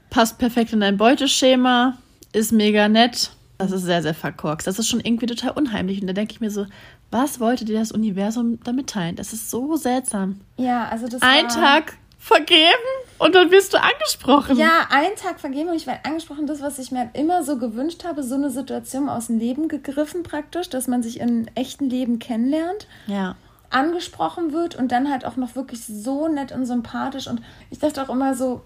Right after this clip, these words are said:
Speaker 2: "Okay, sage ich jetzt einfach, du, ich warte gerade hier auf meinen Freund, geh jetzt bitte einfach."
Speaker 1: Ja.
Speaker 2: Aber dann denke ich so, man kann sich auch wirklich mit anderen Menschen nett unterhalten. Das ist ja jetzt auch nicht verboten, oder? Also klar, Flying Hirsch, wenn du das hörst, dir würde ich es schon gerne verbieten.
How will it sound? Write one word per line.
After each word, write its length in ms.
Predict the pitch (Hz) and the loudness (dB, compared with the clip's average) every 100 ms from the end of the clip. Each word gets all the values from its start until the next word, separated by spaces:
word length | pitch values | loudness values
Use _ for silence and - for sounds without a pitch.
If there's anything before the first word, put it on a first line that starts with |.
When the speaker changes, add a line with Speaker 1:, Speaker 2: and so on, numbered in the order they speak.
| _ _ | _ _
Speaker 2:
"Okay, 320 | - 240 311 285 | -12 -6 -4 -2
sage 280 | 240 262 | -2 -2
ich 100 | 302 | -6
jetzt 160 | 277 - | -8 -4
einfach, 280 | 262 269 262 | -4 -4 -8
du, 240 | - 269 | -6 -4
ich 200 | - 233 | -4 -6
warte 220 | 247 262 - | -4 -4 -4
gerade 180 | 277 | -8
hier 140 | - - | -6 -6
auf 100 | 233 | -2
meinen 180 | 233 226 | -4 -4
Freund, 420 | - 214 302 302 | -4 -2 0 -2
geh 140 | 220 | -2
jetzt 260 | 233 302 - | -2 -4 -10
bitte 240 | 330 - | -12 -8
einfach." 500 | 311 339 359 359 381 - | -6 -6 -6 -6 -8 -4
Speaker 1:
Ja. 360 | 226 202 190 196 | 0 2 0 -2
Speaker 2:
Aber 140 | 226 247 | -2 -2
dann 160 | 262 | 0
denke 180 | 269 277 | -2 -2
ich 80 | 285 | -4
so, 80 | 262 | -6
man 120 | 247 | -6
kann 200 | 262 277 | -6 -6
sich 200 | 254 269 | -6 -10
auch 120 | 240 | -10
wirklich 240 | 269 269 254 | -8 -8 -8
mit 140 | 262 | -8
anderen 240 | - 262 254 | -4 -2 0
Menschen 280 | 247 240 254 | -2 -2 -4
nett 160 | 254 | -2
unterhalten. 760 | 247 233 233 277 285 - 190 190 | -4 -4 -4 -2 -2 -2 -6 -6
Das 160 | 208 - | -8 -8
ist 140 | 226 | -4
ja 140 | 240 226 | -2 -2
jetzt 180 | 226 | -4
auch 160 | - 233 | -6 -4
nicht 160 | 226 226 | -6 -4
verboten, 840 | 214 196 277 294 - 180 175 175 - _ - | -8 -2 0 0 -2 -8 -8 -12 -16 _ -8
oder? 300 | 202 220 320 415 - - 220 - - | -4 0 0 -2 -6 -12 -14 -16 -4
Also 180 | 247 247 | -4 -4
klar, 420 | - 285 269 208 - | -4 0 0 -2 -4
Flying 220 | 247 247 | -2 0
Hirsch, 180 | 269 262 | 0 -2
wenn 100 | 247 | -2
du 60 | 240 | -2
das 240 | 233 233 | -4 -6
hörst, 260 | 269 269 269 | -6 -6 -4
dir 100 | 262 | -4
würde 180 | 247 240 | -4 -6
ich 80 | 240 | -6
es 140 | 240 | -8
schon 160 | 285 277 | -4 -2
gerne 200 | 240 240 | -2 -4
verbieten. 480 | 233 208 240 254 | -6 -10 -10 -8